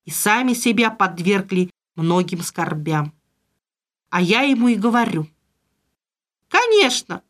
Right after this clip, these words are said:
плохо, что богатые сребролюбивые. Они же на небо деньги не возьмут, могли бы и с бедными поделиться».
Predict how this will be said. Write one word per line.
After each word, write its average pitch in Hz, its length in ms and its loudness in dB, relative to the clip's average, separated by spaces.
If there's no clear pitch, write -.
плохо, 381 400 2
что 277 200 0
богатые 262 540 2
сребролюбивые. 220 1080 0
Они 311 300 4
же 277 100 4
на 294 160 4
небо 311 320 2
деньги 240 360 2
не 233 140 4
возьмут, 247 480 2
могли 202 320 2
бы 240 140 2
и 190 40 2
с 170 80 0
бедными 302 440 0
поделиться». 302 760 0